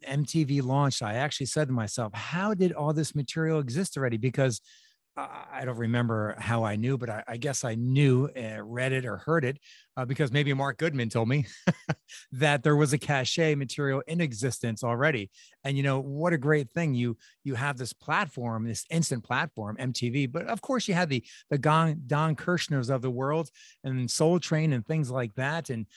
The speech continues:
certainly the European versions where they had the platform to show and to get, uh, pop stars onto T V shows, uh, the Tonight Show, et cetera, and your version over there in England.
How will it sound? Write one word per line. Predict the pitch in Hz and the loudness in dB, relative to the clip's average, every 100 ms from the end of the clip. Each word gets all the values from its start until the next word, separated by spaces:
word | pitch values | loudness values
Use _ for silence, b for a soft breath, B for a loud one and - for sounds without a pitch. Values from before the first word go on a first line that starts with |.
| b | b
certainly | - 151 151 139 | -2 2 4 2
the | 123 | 2
European | 127 135 151 123 160 165 | 0 0 0 0 -2 -2
versions | 123 127 117 123 113 | -2 -2 -2 -4 -2
where | 127 120 113 B B - | 0 0 -2 B B -6
they | 123 | -4
had | 110 117 151 165 | -2 -2 -2 -2
the | 123 | -6
platform | - 117 113 - 123 117 | -6 -4 -4 -4 -6 -4
to | - 123 | -6 -6
show | - - 165 190 110 104 B B B | -4 -2 -2 -2 -4 -8 B B B
and | 135 131 | -8 -6
to | - 143 | -6 -6
get, | 120 147 160 - 131 | -4 -4 -4 -6 -8
uh, | 117 - | -8 -6
pop | - 139 | -4 -2
stars | - 143 120 120 | -4 -6 -6 -6
onto | 113 120 113 | -6 -6 -6
T | 101 139 | -4 -2
V | 120 117 | -2 -2
shows, | - 107 104 98 b b b 127 | -4 -6 -8 -12 b b b -10
uh, | 113 107 | -6 -6
the | 107 117 | -4 -6
Tonight | 107 143 135 127 | 0 2 2 0
Show, | - 123 113 | -2 -4 -6
et | 104 | -6
cetera, | 135 139 113 110 | -6 -4 -4 -6
and | 110 | -6
your | 113 131 | -2 0
version | 117 127 113 120 | 0 0 0 0
over | 120 113 | 0 -2
there | 127 127 | -4 -4
in | 120 | -4
England. | 147 151 107 | -2 -4 -4